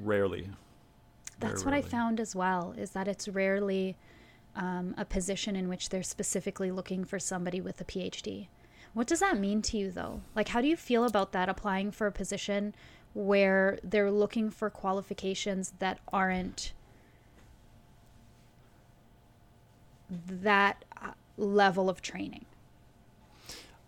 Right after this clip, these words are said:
Speaker 1: I think, um,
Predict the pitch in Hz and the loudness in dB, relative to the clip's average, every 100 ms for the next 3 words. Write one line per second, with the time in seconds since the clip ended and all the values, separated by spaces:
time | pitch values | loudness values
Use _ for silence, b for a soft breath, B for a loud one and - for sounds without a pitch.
0 | - 151 170 165 160 120 - - 135 127 | 6 6 8 6 4 -4 -10 -4 2 4
1 | 127 131 135 135 131 131 135 135 131 131 | 4 2 0 -2 0 0 2 2 2 2
2 | 131 | 2